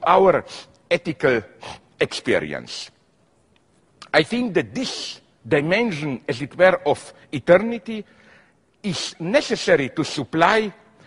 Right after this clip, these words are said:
the big motive of postmodern ethics, the precariousness, fragility, finitude of a human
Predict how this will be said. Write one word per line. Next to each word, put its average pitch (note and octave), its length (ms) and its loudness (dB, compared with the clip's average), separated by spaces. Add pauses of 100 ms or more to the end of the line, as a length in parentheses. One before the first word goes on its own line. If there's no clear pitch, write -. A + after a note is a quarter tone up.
(100)
the A2+ 140 -4
big D3 320 -8
motive C3 480 -6
of - 180 -10
postmodern A#2+ 840 -6
ethics, - 600 -10 (240)
the A#2 260 -8 (220)
precariousness, C#3 1200 -2 (300)
fragility, B2+ 960 -4 (800)
finitude B2+ 840 -4
of - 480 -4
a A2+ 60 -6
human A2 500 -4